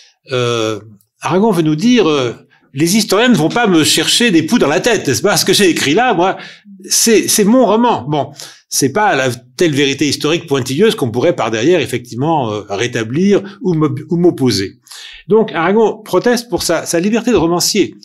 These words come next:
face au récit des historiens, que par ailleurs il truffe de, de, d'enrichissement, de détournement, de, euh, de redressement, et cetera. Euh,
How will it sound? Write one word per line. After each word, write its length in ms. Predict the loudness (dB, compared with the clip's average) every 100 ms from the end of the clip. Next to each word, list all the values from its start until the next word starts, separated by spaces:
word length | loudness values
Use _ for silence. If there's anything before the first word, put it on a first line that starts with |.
| -20 -20 _
face 240 | -4 0 2
au 80 |
récit 360 | 2 2 2 0
des 180 | -2 -2
historiens, 520 | -4 -2 0 -2 -4 -14 _ _
que 80 | -4
par 140 | 0
ailleurs 240 | 2 2 2
il 140 | -2
truffe 400 | -2 -2 -2 -2
de, 560 | -2 0 -2 -4 -8 -14 -20 -20 _
de, 100 | -16
d'enrichissement, 1000 | -6 -2 -2 -2 -2 -2 0 2 2 2
de 120 | 0
détournement, 920 | 0 -2 -4 -6 -4 -2 0 0 0 0
de, 260 | 0 -2 -6 -20 _ -16
euh, 240 | -12 -10
de 100 | -2
redressement, 640 | 0 2 0 0 -2 -2 -4
et 80 |
cetera. 380 | -6 -10 -16 -20 _ _ _ -20 -20 -20 -20 -20 _ _
Euh, 640 | -4 -2 -2 -2 -4 -8